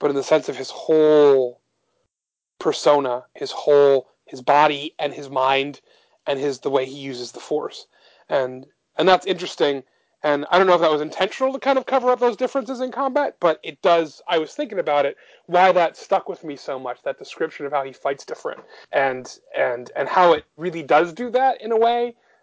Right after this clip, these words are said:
that, uh, that just takes what are the limitations of each particular period's filmmaking, you know, or, or, or, and, and the bo-, and the strengths, I think, too, in some ways, I think. You know, I think some of the sword fights in, uh, in the original trilogy are, the lightsaber duels are,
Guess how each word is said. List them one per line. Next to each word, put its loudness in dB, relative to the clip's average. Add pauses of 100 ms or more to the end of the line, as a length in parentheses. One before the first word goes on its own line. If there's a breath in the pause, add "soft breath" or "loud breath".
that, -2
uh, 0 (160)
that 2 (200)
just -2
takes -4
what 4
are 6
the -4
limitations -6
of -6
each -10
particular -4
period's -2 (420 loud breath)
filmmaking, 0 (140)
you -10
know, -6
or, -4
or, 0
or, -6
and, 0
and 0
the 4
bo-, 2
and -8
the -8
strengths, -2
I -6
think, -16
too, -10
in -20
some -8
ways, -10
I -8
think. -16 (480 soft breath)
You -8
know, -6
I -2
think -6
some 2
of 4
the 0
sword 2
fights 0
in, -6
uh, -4
in -10
the -2
original 4
trilogy -4
are, 2
the -2
lightsaber 0
duels 0
are, -2